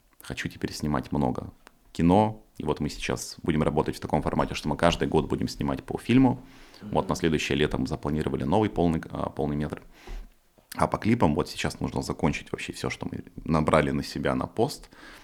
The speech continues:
То есть монтаж фильма, клипа. И прорабатывать следующий проект. Но вот пока я здесь, в России,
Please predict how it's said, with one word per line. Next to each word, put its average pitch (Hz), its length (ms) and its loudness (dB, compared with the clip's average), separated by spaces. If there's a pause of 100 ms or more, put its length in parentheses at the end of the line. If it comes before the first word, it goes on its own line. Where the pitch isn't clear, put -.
(160)
То - 80 -12
есть - 160 -12
монтаж 57 760 0 (100)
фильма, - 480 -4
клипа. - 440 -6 (540)
И 92 300 -2
прорабатывать 73 640 0
следующий - 300 0
проект. - 380 -4 (120)
Но 98 80 6
вот 92 100 2
пока 98 180 6
я 90 80 6
здесь, 87 220 0
в - 40 -4
России, - 480 -2